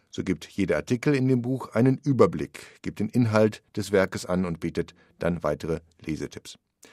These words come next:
Karmeliterpater Michael Plattig, Professor für Spiritualität in Münster, will an Bücher heranführen, die mehr sind als nur bedrucktes Papier,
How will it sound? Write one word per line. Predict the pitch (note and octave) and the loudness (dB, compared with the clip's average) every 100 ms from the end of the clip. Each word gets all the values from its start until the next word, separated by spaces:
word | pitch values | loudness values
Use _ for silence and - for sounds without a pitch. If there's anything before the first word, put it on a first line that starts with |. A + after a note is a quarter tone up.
| - _ _ _ | -20 _ _ _
Karmeliterpater | - F#2+ G#2 A#2 C3 B2+ C3 C#3 | -6 -4 -2 -2 -2 -2 0 2
Michael | A#2+ A2+ A#2+ | 2 2 -2
Plattig, | A2+ G#2 F#2+ E2+ C2+ - - - | 0 0 0 -2 -6 -8 -20 -18
Professor | - E2 F2+ F2 | -14 -8 -6 -4
für | D#2+ E2+ D#2+ - | -4 -4 -6 -8
Spiritualität | - - E2+ F2+ F2+ E2 - G2 | -10 -6 -4 0 0 0 0 0
in | F#2 | 4
Münster, | G#2+ A#2 - A#2+ - - - - | 4 4 4 4 2 -16 -18 -2
will | B2+ C3+ | 0 2
an | C#3 A2 | 2 2
Bücher | A#2+ C#3 D3 | 2 0 -2
heranführen, | A#2 G2 G2 C3+ - D#3 D3+ D#3 C#3+ - _ - | 0 2 2 0 -2 -2 2 0 0 -12 _ -2
die | C3+ | 4
mehr | C3+ C3 | 6 6
sind | A2 G2+ F2 | 6 4 4
als | F2+ F2+ - | 0 -2 0
nur | G2+ F#2+ | 0 2
bedrucktes | F#2+ F#2+ F#2+ G#2 | 0 -2 -2 -4
Papier, | - F#2+ - A#2+ C3 | -2 -2 0 4 4